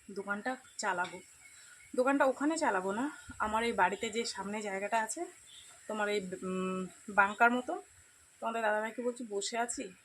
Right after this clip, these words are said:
কিছু টাকার মাল তুলে দাও, ওখানে বসে করি, টুকটাক সারাদিন দিনটা কেটে যাবে।" বসে থাকতে ইচ্ছা করে না। যাই হোক,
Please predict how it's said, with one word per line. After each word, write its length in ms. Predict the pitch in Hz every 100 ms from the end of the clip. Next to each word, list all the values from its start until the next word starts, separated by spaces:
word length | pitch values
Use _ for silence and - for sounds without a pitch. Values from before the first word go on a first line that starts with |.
| -
কিছু 200 | 220 208
টাকার 220 | 214 214 226
মাল 260 | 196 180
তুলে 220 | 190 214
দাও, 100 | 240
ওখানে 240 | 240 196 196
বসে 240 | 196 202 -
করি, 180 | 170 180 185 - - - -
টুকটাক 320 | 233 - -
সারাদিন 420 | - 196 196 214 202
দিনটা 320 | 202 196 208
কেটে 280 | 202 185 196
যাবে।" 220 | 190 202 - - - - - - - - 214
বসে 260 | 269 330
থাকতে 260 | 302 302 302
ইচ্ছা 220 | 247 285
করে 300 | 254 208 208
না। 180 | 175 170 - - - - - - - - - - - - - _ - 269
যাই 280 | 302 311
হোক, 300 | 294 302 302